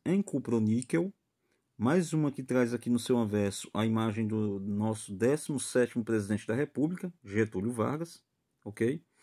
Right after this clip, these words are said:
Então, é uma moeda que ela... Essa minha aqui em particular, ela traz aqui uma leve inclinação aqui para a esquerda, né? Uns quinze graus ou vinte graus para a esquerda. Então, é quem leva a questão de variante em conta, né? Então, ela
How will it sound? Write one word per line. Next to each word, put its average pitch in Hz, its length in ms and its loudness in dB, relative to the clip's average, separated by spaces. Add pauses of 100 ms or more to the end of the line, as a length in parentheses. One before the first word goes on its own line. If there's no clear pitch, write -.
(480)
Então, 120 300 0
é 127 120 0
uma 160 200 2
moeda 131 400 2
que 120 340 0
ela... 101 340 2 (840)
Essa 127 280 0
minha 135 220 6
aqui 110 140 -2
em 117 60 2
particular, 120 720 -2 (140)
ela 110 160 -2
traz 117 240 0
aqui 117 160 -4
uma 117 240 2
leve 131 220 0
inclinação 131 520 -2
aqui 113 120 -10
para 110 200 -2
a 117 40 0
esquerda, 131 580 -4
né? 127 220 -10 (180)
Uns 107 560 -8
quinze 117 280 0
graus 110 340 0
ou 107 80 0
vinte 101 220 -6
graus 104 200 -2
para 104 140 -4
a 104 60 -2
esquerda. 127 440 -6 (1000)
Então, 113 400 0
é 135 60 -4
quem 135 140 -2
leva 120 500 0
a 113 240 -6
questão 113 300 -4
de 107 140 0
variante 110 540 2
em 110 80 -2
conta, 151 320 -4
né? 156 240 -4 (340)
Então, 113 260 -4
ela 131 240 -4